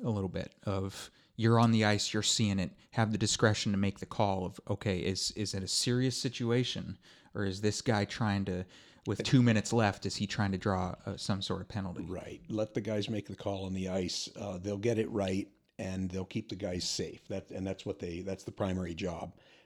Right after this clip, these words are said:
Speaker 2: But th-, understand, too, that whether it's in the face-off circle or it's that little slap penalty to the, to the hands or a hook where guys will, will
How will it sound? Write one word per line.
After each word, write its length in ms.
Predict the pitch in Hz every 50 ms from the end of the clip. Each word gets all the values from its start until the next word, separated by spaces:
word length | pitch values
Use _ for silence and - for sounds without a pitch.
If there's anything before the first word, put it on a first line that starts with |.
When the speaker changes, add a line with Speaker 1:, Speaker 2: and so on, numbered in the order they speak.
| _ - 110
Speaker 2:
But 340 | 95 110 104 95 - - _ _ _ _ _ _ _ _ _ _ _ -
th-, 400 | - 104 95 101 101 104 101 101 - _ _ _ _ _ _ _ _ _ _ _ _ _ _ _ - -
understand, 560 | 110 110 92 - - - 110 101 92 90 -
too, 280 | - 143 143 123 104 95
that 140 | 90 - -
whether 280 | 101 104 104 104 101
it's 160 | 95 - -
in 60 | 104 92
the 60 | 90
face-off 480 | - - 110 123 120 - 127 113 110
circle 540 | - - 117 107 101 - 113 107 104 110 - - - - _ _ _ _ -
or 420 | 110 101 92 92 90 87 87 - - _ _ _ -
it's 220 | - 101 - -
that 180 | - 101 95 -
little 400 | 123 113 107 104 101 95 90 - - _ _ _ _ _ _ _ _ _ -
slap 420 | - - - 110 104 113 - -
penalty 360 | - 123 110 110 107 104 101
to 140 | 98 - 110 92
the, 200 | 87 90 82 - - _ - -
to 100 | - 113
the 100 | 90 90
hands 640 | 82 - - 113 113 104 104 101 101 98 95 92 - - _
or 460 | - 98 92 90 90 87 87 87 - - _ _ _ _ _ _ _ -
a 80 | 110 101
hook 440 | - - - 139 131 131 - - - - -
where 240 | - 277 143 104 98
guys 320 | 92 - 117 107 104 110 107
will, 240 | 98 101 101 104 - -
will 260 | - 104 95 92 92